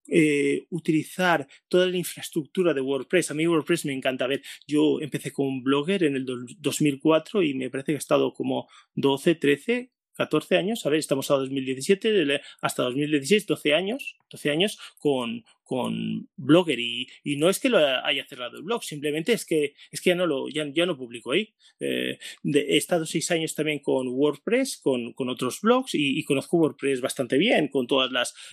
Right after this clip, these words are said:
las, eh, actualizaciones y todas las mejoras que han hecho, que me, me encanta el WordPress, me, me encanta, ¿no? Es, pero, pero, pero mi flujo de trabajo es, es, es Gui-, es Jekyll. Jekyll porque es... La experiencia es, abres la terminal,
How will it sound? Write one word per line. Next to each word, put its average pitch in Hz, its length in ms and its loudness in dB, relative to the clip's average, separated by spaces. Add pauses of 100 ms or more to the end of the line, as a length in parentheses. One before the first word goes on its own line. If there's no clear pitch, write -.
las, 123 500 0 (160)
eh, 120 600 0
actualizaciones 170 1080 -2
y 147 40 -16
todas 147 180 -8
las 135 160 -12
mejoras 165 340 -4
que 165 80 -2
han 156 40 0
hecho, 202 160 -2
que 127 200 0
me, 117 160 -8
me 123 100 -10
encanta 160 360 0
el 123 60 -6
WordPress, 117 460 -10
me, 110 140 -12
me 139 120 -4
encanta, 139 300 2
¿no? 160 160 -4
Es, 196 160 -8 (300)
pero, 156 340 -2 (280)
pero, 139 360 -2 (140)
pero 143 180 2
mi 143 160 -4
flujo 180 300 0
de - 60 4
trabajo 170 420 0
es, 117 340 -8
es, - 300 -12
es - 160 -8
Gui-, 190 260 -4
es 123 580 -10
Jekyll. 123 360 -4 (180)
Jekyll 135 240 -6
porque 139 380 -4
es... - 220 -12 (320)
La - 140 0
experiencia 180 400 2
es, - 300 -14 (140)
abres 220 320 0
la - 100 -8
terminal, 110 520 -16